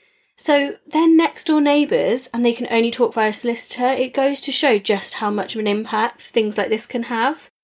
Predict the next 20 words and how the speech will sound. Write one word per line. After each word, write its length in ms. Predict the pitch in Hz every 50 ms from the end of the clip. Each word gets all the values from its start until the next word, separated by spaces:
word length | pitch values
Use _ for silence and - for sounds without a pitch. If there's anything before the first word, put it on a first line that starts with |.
| _ _ _ _ _ _ _ _ _ -
They 200 | 233 254 247 254
were 140 | 233 254 240
prohibited 580 | 240 - - 277 262 330 339 349 - 339 330
from 220 | - - 302 285 262
conducting 560 | - 277 262 269 247 - - - 247 240 226
video 400 | - 262 262 247 254 220 190 180
surveillance 540 | 185 - 208 190 190 180 180 185 - - -
of 80 | 190
the 80 | - 185
Hancock's 460 | - 202 196 185 - 180 - - -
home 380 | - 185 180 175 208 240 254 - - _ _ -
or 100 | 240 240
taking 300 | - 269 262 269 262 254
photographs 600 | - 277 254 262 254 - - 214 185 190 - -
of 60 | 190
the 60 | 196
family 300 | - 175 170 185 190 208
or 160 | 180 185 185 185
their 100 | 180 185
house. 600 | 185 - 214 180 180 220 294 302 - - -